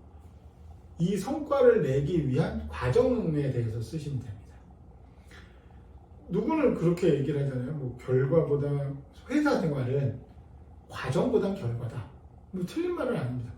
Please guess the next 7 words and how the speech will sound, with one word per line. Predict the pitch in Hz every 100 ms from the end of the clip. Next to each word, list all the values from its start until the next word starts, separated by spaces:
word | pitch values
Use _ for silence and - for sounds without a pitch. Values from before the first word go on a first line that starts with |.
| -
근데 | - 339
이미 | 185 220 233 247 165 135
결과는 | - 170 214 208 196
좋게 | 151 143 - 208 175 - -
나왔다고 | 135 175 - 175 -
내가 | 131 143
써놨잖아요. | 139 247 330 185 143 127 190